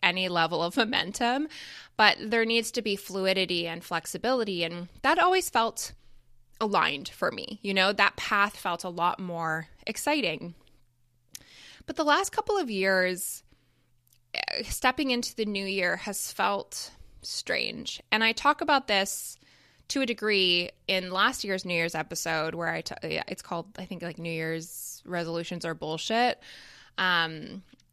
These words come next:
and so you can go back and listen to that if you're curious on the progression in the last year.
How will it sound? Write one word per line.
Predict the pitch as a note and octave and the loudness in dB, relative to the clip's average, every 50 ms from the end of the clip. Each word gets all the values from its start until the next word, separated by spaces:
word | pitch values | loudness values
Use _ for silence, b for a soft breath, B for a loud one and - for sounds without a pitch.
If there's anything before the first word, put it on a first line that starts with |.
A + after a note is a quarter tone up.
| - - | -6 0
and | - G3+ F#3+ F#3 E3+ E3 - | 2 4 6 6 4 2 0
so | - - | 0 0
you | A#3 A3+ | 0 2
can | B3+ B3+ | 4 2
go | C4+ | 6
back | C4 B3 A3+ | 6 4 4
and | G#3+ G3+ | 4 0
listen | G3 F#3+ - G3 | -2 -2 -4 -4
to | F#3+ F#3 | 0 2
that | E3+ E3 E3+ | 2 2 2
if | G3 - | 2 0
you're | G3 F#3 | -4 -4
curious | - - - F#3+ F#3 F#3 F#3 F3+ - | -4 -6 -4 -2 0 0 -2 -2 -2
on | E3+ D#3+ | -4 -6
the | E3 D#3+ | -6 -8
progression | - F3+ - - F3 F3 - - F3 E3 D#3+ D#3 | -10 -10 -4 -2 -2 -2 -2 -4 -4 -4 -4 -6
in | D#3 E3 | -6 -6
the | E3+ E3 | -6 -6
last | D#3+ D#3+ D#3+ - - - | -6 -6 -8 -8 -8 -6
year. | F3+ F3 E3+ E3+ D#3+ D#3+ D#3+ E3+ - | -4 -2 -2 -2 -2 -2 -4 -6 -10